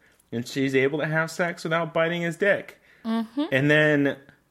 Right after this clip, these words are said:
Speaker 1: like, something that no one's ever done ever, he picks up the phone during sex and starts telling his friend about how he bagged the girl that, like, "Oh, yeah, remember we had that bit, blah, blah, blah." And she's like, "What?"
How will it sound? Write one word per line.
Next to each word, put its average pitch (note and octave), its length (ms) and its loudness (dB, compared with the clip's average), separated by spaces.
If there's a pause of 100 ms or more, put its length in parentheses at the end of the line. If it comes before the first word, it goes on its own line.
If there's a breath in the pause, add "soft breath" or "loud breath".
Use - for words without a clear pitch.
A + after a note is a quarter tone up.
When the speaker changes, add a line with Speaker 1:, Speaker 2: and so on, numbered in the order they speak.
(960)
Speaker 1:
like, C3+ 520 2
something D3+ 500 -2
that B2 180 2
no A#2 200 0
one's C3 340 2
ever A#2 360 2
done G#2+ 300 0
ever, G2 500 0
he G2 140 -6
picks A#2+ 280 -4
up A#2+ 100 -6
the A2+ 80 -6
phone G#2 340 -4
during G2+ 360 -2
sex G2 400 -2
and F#2 120 -6
starts F#2+ 240 -2
telling G2+ 320 -6
his F#2 140 -6
friend A#2 340 -2
about F#2 260 -2
how G2+ 220 -4
he G#2 200 -4 (440 soft breath)
bagged D#3+ 400 6
the E3+ 80 4
girl D#3+ 600 12
that, C3+ 260 8
like, B2 260 4
"Oh, F#3 340 10
yeah, F3+ 220 10
remember F3+ 400 6
we F3 120 10
had F3 100 6
that D#3+ 280 4
bit, D#3 360 6
blah, D3+ 180 6
blah, D#3 160 6
blah." D#3 480 6 (680 soft breath)
And B2 360 4
she's C3 240 -2
like, A#2+ 240 4 (160)
"What?" G2 320 2